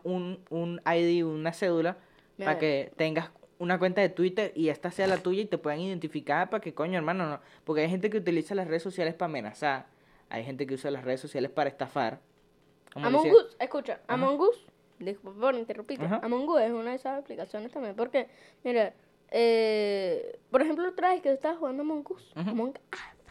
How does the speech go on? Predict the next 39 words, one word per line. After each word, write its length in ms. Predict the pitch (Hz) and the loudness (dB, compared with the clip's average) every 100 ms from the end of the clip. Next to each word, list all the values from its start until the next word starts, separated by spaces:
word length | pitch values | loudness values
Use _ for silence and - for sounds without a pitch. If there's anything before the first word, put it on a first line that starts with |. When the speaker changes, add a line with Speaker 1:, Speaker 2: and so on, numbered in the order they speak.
| _ _ - - - - _ - | _ _ -20 -20 -20 -20 _ -12
Speaker 2:
eh, 240 | - 202 - _ 240 | -8 -6 -8 _ 0
yo 120 | 240 | 0
estaba 260 | 254 277 285 | 2 0 0
jugando 260 | 285 285 262 | -2 -2 -2
relajado 440 | 226 220 339 294 | -2 -4 -4 -6
aquí 280 | 277 330 330 | -6 -10 -10
con 140 | 240 214 | -8 -8
mi 60 | |
teléfono, 500 | 233 285 403 269 269 - _ - | -4 -4 0 0 -2 -6 _ -2
¡y! 520 | 392 - - - 453 - | 0 0 -2 -8 -10 -4
¿Qué 240 | 311 349 | 0 0
es 80 | 359 | 0
esto? 160 | 294 - - | -4 -6 -4
¡Asesino! 600 | - 320 320 302 269 247 277 | 0 2 4 4 4 2 2
¡Mi 140 | 285 | 10
madre! 360 | 311 285 254 247 - - | 12 12 8 2 -4 4
¡Eh! 400 | 330 339 - - - 415 370 - | 8 8 6 -2 -16 -14 -14 -10
Speaker 1:
Ajá. 220 | - 220 226 226 - | -6 -6 -8 -12 -6
Speaker 2:
Y 40 | |
ahí 40 | 220 | -4
buscando 420 | 262 - 339 294 | -2 -2 -2 -2
ahí, 180 | 320 339 _ _ _ - | -6 -8 _ _ _ 6
y 60 | 262 | 6
después 220 | 302 359 | 8 4
me 100 | 330 | 6
encontré 300 | 302 277 277 | 4 4 2
un 80 | 285 | 2
pana 260 | 349 349 359 | 2 0 -2
que 80 | |
me 100 | 294 | -6
cayó 200 | 240 214 | -2 0
bastante 340 | 226 - 285 285 | 0 -2 -2 -2
bien, 200 | 339 339 - - _ _ - _ _ - | -6 -8 -12 -20 _ _ -20 _ _ 0
y 120 | 311 | 2
me 120 | 339 | 4
dijo 240 | 302 262 302 | 2 2 2
ahí, 320 | 285 302 - _ - | 2 0 -8 _ -2
"Pana, 260 | 330 330 | 0 0
mira, 280 | 302 254 | 0 0